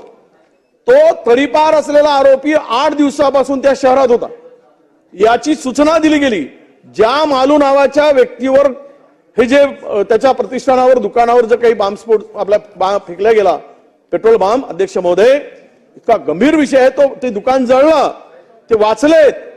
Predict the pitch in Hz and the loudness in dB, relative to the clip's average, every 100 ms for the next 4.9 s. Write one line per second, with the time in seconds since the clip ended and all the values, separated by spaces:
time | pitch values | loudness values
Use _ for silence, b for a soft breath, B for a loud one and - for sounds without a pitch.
0 | - _ 226 269 247 233 269 294 277 277 | -20 _ 0 0 0 0 2 2 2 2
1 | 320 311 320 185 202 - _ _ _ _ | 2 2 2 0 -4 -10 _ _ _ _
2 | _ _ _ - 214 233 277 - 202 226 | _ _ _ -6 0 0 0 -2 0 2
3 | 254 269 277 254 185 247 262 254 226 262 | 2 0 -2 -4 -4 -2 -2 -2 -4 -4
4 | 254 262 247 254 247 247 254 240 160 | -2 0 2 2 2 2 2 2 0